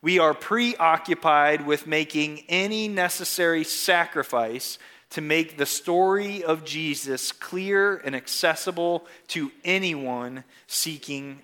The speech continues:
after him. This value motivates why we do what we do. This value educates what we will do and, at times, quite frankly, what we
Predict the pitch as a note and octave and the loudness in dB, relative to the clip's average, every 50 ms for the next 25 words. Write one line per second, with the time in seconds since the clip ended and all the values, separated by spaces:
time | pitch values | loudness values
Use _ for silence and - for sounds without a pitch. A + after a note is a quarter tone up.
0 | _ C3 A#2+ A2+ - - - A2 G#2+ G#2+ G#2 G2 - _ _ _ _ _ _ _ | _ -2 -2 -2 -2 -4 -10 -12 -12 -12 -16 -18 -18 _ _ _ _ _ _ _
1 | _ _ _ _ _ _ _ _ _ _ _ _ _ _ _ _ _ _ _ _ | _ _ _ _ _ _ _ _ _ _ _ _ _ _ _ _ _ _ _ _
2 | C3 C#3 D3 - C#3+ D3+ D3+ C#3+ D3+ D#3 D#3+ D#3+ D#3 D#3 D3+ C#3+ D3 C#3+ C#3 C#3 | _ -6 -6 -4 2 4 4 6 6 4 2 0 -2 -2 -2 0 0 0 0 0
3 | C#3 C#3 C#3 C3 C3+ - - - - - _ _ _ _ C3+ B2 B2 C3+ C#3+ D3 | 0 0 0 -4 -6 -8 -8 -8 -10 -12 _ _ _ _ -16 -2 0 2 4 4
4 | D3 D#3+ D3+ C#3+ C#3+ C#3 B2+ B2 A#2+ A#2+ A2+ G#2+ G#2 G#2+ G#2+ A2 _ _ _ _ | 4 2 2 -2 -4 -8 -8 -10 -10 -8 -8 -10 -12 -14 -16 -18 _ _ _ _
5 | _ _ _ - B2 A2 G#2 A#2 B2 A#2+ B2 C3 C3+ A2 F#2+ - _ _ _ _ | _ _ _ -8 -8 -8 -6 -10 -12 -8 -4 -4 -4 -4 -6 -10 _ _ _ _
6 | _ _ _ _ _ _ _ _ _ _ D3+ D3 D3+ - D3 D3+ D3+ D3 D3 D#3 | _ _ _ _ _ _ _ _ _ _ -4 -4 -4 -2 2 4 4 6 6 4
7 | D3 D3+ D#3 C#3 C#3+ D3+ C#3+ D3+ - - D3 D3 D3+ D3 - D3 C#3+ D3+ D#3 D3+ | 4 2 2 2 0 0 0 -4 -4 -2 -2 -2 -2 -4 -8 -4 0 0 0 0
8 | D3+ D3+ D#3 D#3 D#3 D3+ C#3 C#3+ D#3+ F#3+ F#3 D#3+ C3 C3 B2 C3 C#3 C#3+ D3 C#3 | -2 -6 -6 -4 -4 -4 -2 0 2 2 2 0 -2 -4 -4 -4 -4 -2 -2 -2
9 | C3 C3 C3+ C3 - _ - - _ _ - C3+ C3 - - D#3+ D3 C#3+ C#3+ C#3+ | -2 -4 -6 -10 -14 _ -20 -20 _ _ -4 -4 -4 -2 -2 -2 0 0 0 -2
10 | C#3+ C#3 - - D3 C3+ C3 - - C#3+ C#3+ C#3+ C3 - C3+ C#3 C3 C3+ C3+ C#3 | -4 -8 -4 -2 -2 -2 -2 -4 -6 -6 -6 -6 -6 -4 -4 -4 -4 -2 -2 -2
11 | C3+ C3 C3+ C3 C3 B2+ C3 B2 B2+ | -2 -2 -4 -8 -10 -8 -10 -10 -12